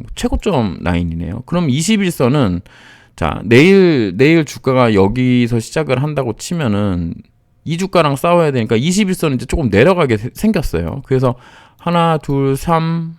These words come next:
한 다음 주 화요일 정도까지,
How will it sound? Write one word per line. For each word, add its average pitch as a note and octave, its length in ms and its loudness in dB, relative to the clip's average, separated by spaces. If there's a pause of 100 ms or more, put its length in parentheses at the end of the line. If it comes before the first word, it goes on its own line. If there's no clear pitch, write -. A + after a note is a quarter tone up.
(100)
한 D#3 580 -4
다음 C#3 480 2
주 C3+ 880 0 (340)
화요일 A#3 500 4
정도까지, D3 760 0